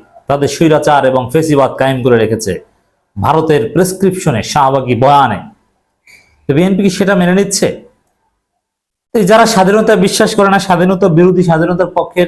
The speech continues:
এমন ট্যাগ দিয়ে বিএনপি তো কার্যত আওয়ামী লীগকে ফিরিয়ে আনার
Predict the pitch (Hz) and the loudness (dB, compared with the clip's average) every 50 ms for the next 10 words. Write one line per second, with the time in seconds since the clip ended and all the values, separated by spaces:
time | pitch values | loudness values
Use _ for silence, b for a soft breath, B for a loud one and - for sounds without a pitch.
0 | 175 - 147 151 165 185 180 180 - - 202 190 165 147 131 123 107 90 82 - | -2 -2 -2 0 0 0 -2 -2 0 0 0 0 0 -2 -4 -4 -4 -4 -6 -10
1 | _ _ _ _ _ _ _ _ _ _ _ _ _ _ _ _ _ _ _ _ | _ _ _ _ _ _ _ _ _ _ _ _ _ _ _ _ _ _ _ _
2 | _ _ _ _ _ _ _ - 135 160 180 180 180 - 202 196 190 - - - | _ _ _ _ _ _ _ -2 0 0 0 0 0 0 0 0 0 2 0 0
3 | 151 151 180 185 185 180 156 151 151 147 156 175 196 185 202 - 208 - - 190 | 0 0 0 0 2 2 2 2 2 2 2 0 0 0 0 -2 -2 -2 0 0
4 | 165 180 180 165 160 156 143 | 2 2 2 2 2 0 0